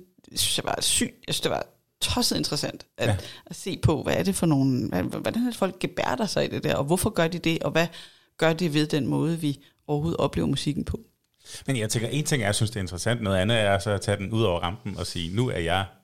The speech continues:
Speaker 2: øh, tech-iværksætter", som
Speaker 1: Ja.
Speaker 2: du er, er, bliver kaldt, ikke?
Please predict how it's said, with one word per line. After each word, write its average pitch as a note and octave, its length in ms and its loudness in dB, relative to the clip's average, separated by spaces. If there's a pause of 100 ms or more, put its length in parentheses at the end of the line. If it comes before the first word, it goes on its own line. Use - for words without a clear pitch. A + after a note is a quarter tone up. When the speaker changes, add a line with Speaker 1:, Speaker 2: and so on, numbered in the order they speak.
Speaker 2:
øh, E2+ 300 2 (100)
tech-iværksætter", G2 840 -2
som F2+ 300 -4 (160)
Speaker 1:
Ja. D3 200 6
Speaker 2:
du F#2+ 100 0
er, F2+ 140 0 (200)
er, A2 60 4
bliver G2+ 200 -2
kaldt, C3+ 220 -6
ikke? G3 120 -8